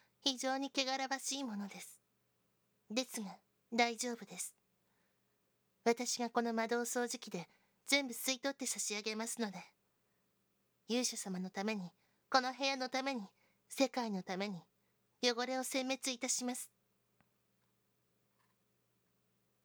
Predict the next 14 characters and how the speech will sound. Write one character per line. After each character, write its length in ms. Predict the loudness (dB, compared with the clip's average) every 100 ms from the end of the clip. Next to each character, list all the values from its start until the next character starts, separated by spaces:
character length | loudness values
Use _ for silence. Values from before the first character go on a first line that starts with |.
| _
う 20 | -6
ん、 80 | -6 _ -18 -16 -16 -20 _ -10 -10 _ _ _
う 60 | -6
ん。 140 | -6 -8 -14 -18 -20 -18 -16 -16 -18 -20 _ _ _ _ _ _
睾 260 | 0 2 2
丸 220 | -2 -4
を 400 | -6 -8 -12 _ _ _ _ _ _ _ _ _ _ _ -12 0
踏 160 | 0 2
み 80 |
に 140 | -2 -2
じ 160 | -2
り 100 | -2
ま 160 | -4 -4
す。 160 | -8